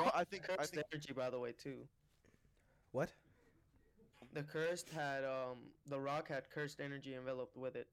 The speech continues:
Speaker 1: too.
Speaker 2: Yeah. So he, like, he, he's ready to go. And, like, I, I feel like he's gonna end up squaring up so hard with these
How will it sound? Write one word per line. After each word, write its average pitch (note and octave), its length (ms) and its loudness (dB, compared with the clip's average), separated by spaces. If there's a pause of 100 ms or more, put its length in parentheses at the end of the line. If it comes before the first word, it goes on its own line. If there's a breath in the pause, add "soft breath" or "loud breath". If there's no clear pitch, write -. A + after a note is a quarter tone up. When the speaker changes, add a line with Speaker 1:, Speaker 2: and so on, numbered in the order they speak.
Speaker 1:
too. C3 120 -8 (100)
Speaker 2:
Yeah. B2+ 280 2 (180)
So C3 220 -4
he, C3+ 280 -6
like, C3 180 2
he, F#3 140 -6
he's A3 180 -6
ready G#3+ 200 0
to C#3 60 -4
go. - 360 -4
And, B2+ 220 -8
like, B2 340 -2
I, C3 160 2
I C#3 140 2
feel D#3+ 180 -6
like C#3 160 -2
he's C#3 180 -14
gonna C3 180 -10
end B2+ 120 -8
up A#2 100 -8
squaring C3 380 -8
up B2+ 140 -4
so B2+ 180 -8
hard C3 220 -2
with B2+ 100 -14
these B2 180 -10